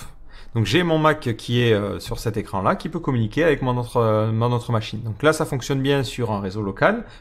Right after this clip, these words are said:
parce que, bah, les machines n'ont pas trop de mal à se découvrir. Au niveau des offres qu'elles reçoivent, elles détectent qu'elles sont sur le même réseau local,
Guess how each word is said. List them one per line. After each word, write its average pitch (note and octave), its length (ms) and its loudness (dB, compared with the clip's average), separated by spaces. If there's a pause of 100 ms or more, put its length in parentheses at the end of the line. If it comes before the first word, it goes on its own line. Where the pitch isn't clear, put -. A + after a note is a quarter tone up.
parce A2 200 -2
que, C3 80 -2
bah, G#2 120 0
les G2 80 -2
machines A2+ 320 0
n'ont G#2 220 0
pas B2+ 140 0
trop C#3+ 180 0
de C3+ 80 0
mal B2+ 220 4
à G#2+ 80 2
se - 160 -8
découvrir. A2+ 480 -4
Au C3+ 40 0
niveau A2+ 220 0
des G#2+ 160 0
offres A#2+ 200 -2
qu'elles G#2+ 120 -4
reçoivent, A2 360 0
elles F#2+ 300 -4
détectent A#2+ 460 -2
qu'elles G#2 160 -2
sont A#2 160 -6
sur A2 140 -6
le G#2 40 -2
même A2 200 0
réseau A2 240 -2
local, A2 480 0